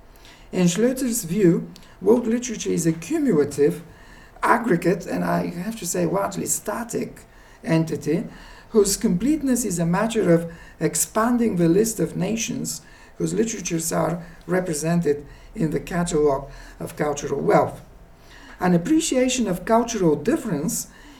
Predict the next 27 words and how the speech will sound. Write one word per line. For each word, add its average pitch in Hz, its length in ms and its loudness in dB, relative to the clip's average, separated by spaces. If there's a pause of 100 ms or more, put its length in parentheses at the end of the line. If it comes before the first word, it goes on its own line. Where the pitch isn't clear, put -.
(120)
in 180 160 2
the 170 120 10
collective 226 540 -2
agency 180 680 0
of 156 520 0 (220)
the 160 120 -2
people 254 380 0
or 160 240 2
the 156 120 -4
nation 226 580 0 (1300)
was 175 300 2
thus 226 320 4
on 185 160 0
the 170 100 6
agenda 196 600 4 (300)
as 175 160 0
an 175 100 4
extension 233 600 0
of 175 100 -2
the 160 80 0
notion 175 460 4
of 160 200 -2 (200)
solidarity 180 920 4 (340)
with 160 180 2
an 160 160 0
empirically 180 760 2 (260)
attestable 151 840 2